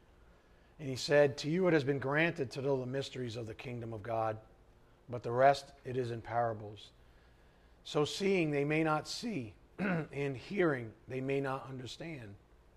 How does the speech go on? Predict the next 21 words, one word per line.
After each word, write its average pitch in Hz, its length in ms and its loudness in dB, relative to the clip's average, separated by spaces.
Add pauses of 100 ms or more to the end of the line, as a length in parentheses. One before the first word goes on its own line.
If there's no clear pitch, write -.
(1040)
Now 139 180 8
the 139 80 4
parable 156 500 12
is 127 140 0
this, 165 260 8
the 123 120 -8
seed 165 360 2
is 131 120 0
the 135 60 0
word 143 260 4
of 110 100 -6
God. 127 380 4 (1400)
Those 156 380 6
beside 139 420 6
the 131 60 -2
road 139 560 6 (640)
are 135 100 -2
those 143 340 8
who 127 120 0
have 120 100 0
heard, 131 500 4